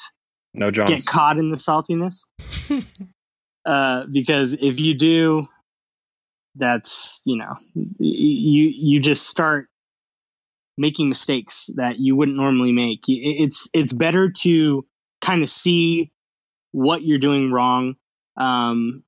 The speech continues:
Speaker 2: and make a correction. But, uh,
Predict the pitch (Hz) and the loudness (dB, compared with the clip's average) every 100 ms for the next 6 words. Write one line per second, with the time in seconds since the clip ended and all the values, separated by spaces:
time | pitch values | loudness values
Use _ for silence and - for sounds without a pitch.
0 | _ 123 117 117 113 113 - - 135 127 | _ -4 -2 0 0 -2 -4 -4 2 2
1 | 139 123 110 - 123 156 226 226 220 _ | 2 0 0 0 0 2 2 2 0 _
2 | _ _ _ - 139 127 107 - 127 120 | _ _ _ -2 0 0 -2 0 2 2
3 | 113 110 | 0 -4